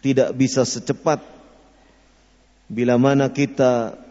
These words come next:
mengendarai pesawat terbang pada masa sekarang ini, atau tidak bisa secepat mengendarai kapal laut pada masa sekarang ini.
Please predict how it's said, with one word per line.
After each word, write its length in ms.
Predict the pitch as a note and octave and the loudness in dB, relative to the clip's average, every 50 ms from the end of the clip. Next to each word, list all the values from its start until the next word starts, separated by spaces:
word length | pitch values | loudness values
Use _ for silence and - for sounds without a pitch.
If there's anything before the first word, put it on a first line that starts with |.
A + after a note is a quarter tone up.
| - - | -20 -12
mengendarai 1080 | - B2 B2+ B2+ C3 C3 B2+ B2+ B2+ B2 B2 B2+ C3 C3 C3 C3 C3+ B2+ B2 A#2+ A#2 A#2+ - - - - - - - | -6 -2 0 2 2 2 4 4 4 4 4 4 4 4 4 4 2 2 0 -2 -4 -6 -10 -16 -20 -20 -20 -18 -12
pesawat 480 | - A#2+ - - A#2+ A#2 B2 A#2+ - - | -12 -10 -6 -2 -2 -2 -2 -2 -2 -2
terbang 480 | C3 B2+ A#2+ A#2 A#2+ C3 B2+ B2 B2 | -2 -2 -2 0 2 2 4 4 2
pada 320 | A#2+ A#2 B2 A#2 A#2 A#2+ A#2 | 0 0 0 2 2 2 2
masa 240 | A#2+ A#2 - - A#2 | 2 0 0 -2 -4
sekarang 560 | A2 - A#2+ - A#2+ A#2 A2+ A2+ A2+ A#2+ C3 | -4 -4 -6 -4 -2 -2 -2 -2 -2 -2 0
ini, 320 | C#3+ D3 D3 C3 A2+ G2+ - - - - - - - - _ _ _ _ _ _ _ _ _ _ _ _ _ _ _ _ _ _ _ _ _ _ _ _ _ - | 0 0 -2 -2 -4 -6 -10 -14 -20 -20 -20 -20 -20 -20 _ _ _ _ _ _ _ _ _ _ _ _ _ _ _ _ _ _ _ _ _ _ _ _ _ -10
atau 240 | A2 A2 - A#2 G#2 | -10 -6 -4 -4 -2
tidak 240 | B2 C3 C3 C3+ | 0 0 0 0
bisa 320 | B2+ C3 C3+ - D3 C#3 - | 0 0 0 2 2 0 0
secepat 640 | - C#3 - - D3 B2+ - - - D3 C#3+ - - | 0 -6 -8 -4 -6 -6 -4 -2 -2 -2 -2 -2 -2
mengendarai 960 | C#3 C3+ C3+ C#3 C3+ B2+ B2+ B2+ B2+ B2+ C3 C#3 C#3 C#3 C#3 C#3 C3+ B2+ - | -2 0 0 2 2 4 4 4 4 4 4 4 4 4 4 2 0 -2 -4
kapal 400 | - C3 B2+ B2+ C3 B2+ B2 B2+ | -2 -4 -4 -2 -2 -2 -2 0
laut 320 | C3 C#3 D3+ D#3+ D3+ - - - - - - - - - _ - _ _ _ - - | 0 2 2 2 0 -2 -4 -8 -20 -20 -20 -20 -20 -20 _ -20 _ _ _ -6 -4
pada 160 | A#2 A#2 B2 | -2 0 0
masa 320 | A#2+ B2 C3 C3 C3 C3+ | 2 2 0 0 -2 -4
sekarang 480 | C3 A#2+ - - C#3 C3+ C3+ C3+ C3+ C#3 | -4 -4 -6 -8 -6 -4 -4 -4 -4 -4
ini. 320 | D#3 E3+ E3 D#3 B2 - | -4 -6 -6 -6 -8 -10